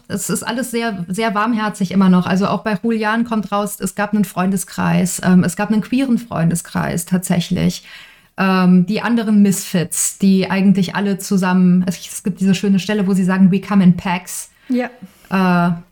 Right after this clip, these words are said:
Speaker 1: die sich, ähm, die sich zusammengetan haben und die sich dann halt irgendwie in ihrem Geheimversteck treffen, wo es das einfach auch nur aus so Sperrmüllzeug besteht. Ähm, aber auf der anderen Seite hat man halt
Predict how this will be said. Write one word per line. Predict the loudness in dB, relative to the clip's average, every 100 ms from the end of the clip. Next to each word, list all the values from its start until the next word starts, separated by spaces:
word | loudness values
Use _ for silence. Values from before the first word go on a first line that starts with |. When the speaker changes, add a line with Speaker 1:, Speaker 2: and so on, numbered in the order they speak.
| _ _ _ _ _ -14 -2
Speaker 1:
die | 2
sich, | 4 2 0 -4 0
ähm, | 2 4 6 8 8 6
die | 2
sich | 0 0
zusammengetan | -2 0 0 0 0 2 2
haben | 4 4 6
und | 4
die | 4
sich | 2
dann | 2 2
halt | 2
irgendwie | 4 4 4
in | 2
ihrem | 4
Geheimversteck | 4 4 2 0 -2 -4 -4
treffen, | -4 2 6 6 4
wo | 0 -2
es | -6 -4
das | -2 0
einfach | 0 0 -2
auch | 2
nur | 4 4 2
aus | 0 2
so | 2
Sperrmüllzeug | 2 -2 -2 2 2 0 0 0 0 2
besteht. | -2 2 2 4 0 -6 -20 -20 -20 _ _ _ -4
Ähm, | 0 2 4 6 6 4
aber | -2 -2
auf | -2
der | -2
anderen | 0 0
Seite | 0 0 0
hat | 0
man | 2
halt | 4 2 0 -4